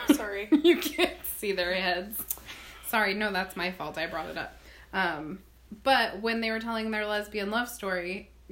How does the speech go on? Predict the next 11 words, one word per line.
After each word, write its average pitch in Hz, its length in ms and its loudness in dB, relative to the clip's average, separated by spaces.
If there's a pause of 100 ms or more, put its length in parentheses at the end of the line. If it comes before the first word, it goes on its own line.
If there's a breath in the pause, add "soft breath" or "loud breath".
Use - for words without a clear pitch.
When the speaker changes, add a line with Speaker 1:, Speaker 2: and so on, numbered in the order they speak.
Speaker 2:
Garrett 214 640 0 (120)
Speaker 1:
Was - 120 0
like, 339 180 6
Speaker 2:
wa-, 494 60 4
Speaker 1:
"Aw." 480 340 8 (100)
Speaker 2:
was, 233 120 -4
like, 226 180 2
really 214 260 2
excited 214 580 0
and 190 160 -2
Speaker 1:
Yeah. 262 300 6